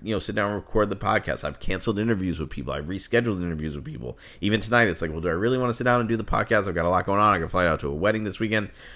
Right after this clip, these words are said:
Um, you know, so there's just a lot going on. But I was like, but the minute I sat down in this chair and hit record and hit record on the video, I, I was excited, right? I didn't wanna do it beforehand, but I was excited the minute I hit recording. That's how I know I love this. So, you know, when, when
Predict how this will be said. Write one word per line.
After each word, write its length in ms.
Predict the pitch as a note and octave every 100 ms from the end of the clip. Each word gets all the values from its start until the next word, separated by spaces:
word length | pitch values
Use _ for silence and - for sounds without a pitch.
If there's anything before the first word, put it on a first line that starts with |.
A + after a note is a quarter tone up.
| -
Um, 680 | E2 D#2+ D#2 D2 D2 C#2 -
you 120 | E2+ G2+
know, 160 | D#2+
so 160 | D2+ F#2+
there's 240 | F2+ F2
just 160 | A2 -
a 60 |
lot 380 | E2+ E2+ F2 F#2
going 280 | F2+ F2 F2+
on. 180 | A2 G2+
But 120 | E2+
I 40 |
was 140 | E2+ E2
like, 200 | E2+ -
but 120 | E2
the 80 | F#2
minute 180 | B2+ C3
I 140 | A#2
sat 360 | - - G#2 F#2
down 240 | F#2 F2+
in 60 | D#2+
this 140 | D2+
chair 320 | - F2+ E2
and 100 | D2
hit 140 | F#2 -
record 420 | D2+ G2+ F#2 E2
and 180 | D#2 - - -
hit 140 | G#2+
record 240 | G2+ G#2 F#2
on 60 |
the 80 | E2+
video, 340 | F2+ F2 D2+ - -
I, 280 | - C#2+
I 40 | G2
was 160 | F#2
excited, 540 | E2 - C2+ B1 - - - - - - - -
right? 220 | F#2 A2+ E2
I 60 |
didn't 240 | D#2+ B2+ C#3
wanna 160 | C#3
do 160 | B2 A#2
it 60 |
beforehand, 580 | G2+ F#2 G#2 F2 F2 E2+ - - -
but 100 | D#2+
I 60 | E2
was 180 | D#2+ D#2+
excited 500 | - - F2+ F#2+ E2+
the 60 |
minute 240 | E2+ E2 D#2
I 20 |
hit 140 | E2
recording. 320 | B1+ F#2 F2
That's 180 | E2+ G#2
how 120 | C#3
I 60 | A#2+
know 200 | G2 F2+
I 40 |
love 220 | D#2+ E2+ D#2+
this. 140 | D2
So, 240 | G2+ F2+ - - -
you 80 | B2
know, 160 | A2
when, 320 | - G#2+ A2+ -
when 280 | A#2 G2+